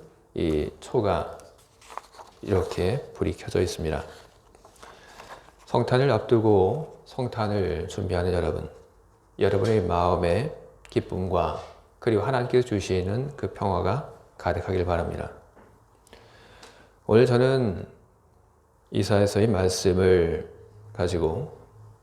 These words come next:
아기 예수의 탄생, 그리고 예수님의 다시 오심에 대한 메시지를 여러분들에게 전하려고 합니다. 오늘 제가 여러분들 앞에서 읽은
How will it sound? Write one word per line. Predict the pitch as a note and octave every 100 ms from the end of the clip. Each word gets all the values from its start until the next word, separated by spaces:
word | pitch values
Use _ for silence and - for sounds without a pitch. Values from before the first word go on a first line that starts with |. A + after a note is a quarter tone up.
| - -
아기 | G2 G2 G2
예수의 | F#2+ - G#2+ F#2+ F2 - - -
탄생, | G#2+ F#2+ F#2 E2+ C3 D#3 - _ _ _ _
그리고 | - A#2+ G#2+
예수님의 | G2 F#2+ A#2+ A2+ B2+ F2 D#2+ - - - _
다시 | - F#2 F2+ G#2+
오심에 | F#2 F#2+ - G#2+ F#2 F2+
대한 | F2 E2+ F#2 B2+ D3+ - - - _ _
메시지를 | - F2+ - F#2 F#2+ G2+
여러분들에게 | F#2 F2 F2 F2 G#2 D3 - -
전하려고 | E2+ E2+ E2 E2+
합니다. | E2+ D#2 D2+ - - - - - - _ _ - - - - - -
오늘 | A#2 C#3+
제가 | C3 C3+
여러분들 | A#2+ A#2 A#2+
앞에서 | A2 G#2+ G#2 -
읽은 | G2+ F#2 F#2+ G2+ G2 F#2+ E2+ D#2+